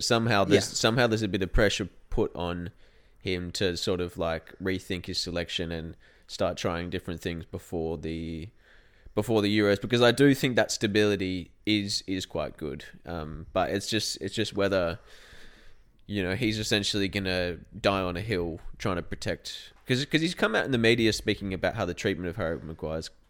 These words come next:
Speaker 1: been really bad, and I feel like that factors into it as well. That,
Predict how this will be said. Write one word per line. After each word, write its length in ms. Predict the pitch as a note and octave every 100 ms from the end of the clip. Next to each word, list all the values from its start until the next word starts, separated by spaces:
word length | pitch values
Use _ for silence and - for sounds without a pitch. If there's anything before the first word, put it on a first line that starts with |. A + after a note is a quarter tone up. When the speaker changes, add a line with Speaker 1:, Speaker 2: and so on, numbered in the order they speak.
| -
Speaker 1:
been 160 | F#2+ F#2
really 200 | F2+ E2+
bad, 300 | E2+ D#2+ D#2 - - -
and 100 | A2
I 60 |
feel 160 | A2+ E3
like 160 | E3 C3
that 160 | A#2
factors 420 | - G#2+ - G2+
into 300 | G#2 G#2 G#2
it 60 | F#2
as 120 | F2+
well. 220 | - G2+ F#2
That, 140 | F#2